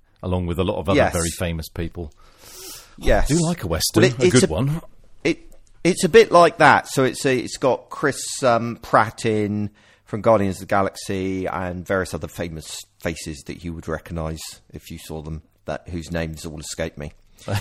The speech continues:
Speaker 2: So there you go.
Speaker 1: Me too. Blokes, mostly.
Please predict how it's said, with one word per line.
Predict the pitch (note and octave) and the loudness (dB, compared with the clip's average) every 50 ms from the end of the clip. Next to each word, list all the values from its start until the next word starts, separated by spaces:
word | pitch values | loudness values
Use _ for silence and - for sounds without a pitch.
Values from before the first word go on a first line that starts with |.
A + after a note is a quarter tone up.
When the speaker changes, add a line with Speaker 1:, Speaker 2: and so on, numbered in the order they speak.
| - - - - - - - | -6 -8 -14 -14 -16 -10 -6
Speaker 2:
So | A2 A2 | 0 4
there | C#3 | 4
you | D#3 D#3+ | 6 6
go. | E3+ E3+ | 6 4
Speaker 1:
Me | - E2+ - - - | 2 -2 -6 -8 -8
too. | G#2 F#2 F2+ - - - - - - - - - | -8 -8 -8 -10 -14 -14 -8 -8 -8 -8 -10 0
Blokes, | - A#2+ G#2 F#2+ F#2+ - - - - - - _ - | 4 4 4 4 4 -2 -8 -8 -8 -10 -14 _ -6
mostly. | - G2 G2 F#2+ - - F#2 E2+ E2 - | -2 0 0 0 0 -4 -6 -6 -6 -8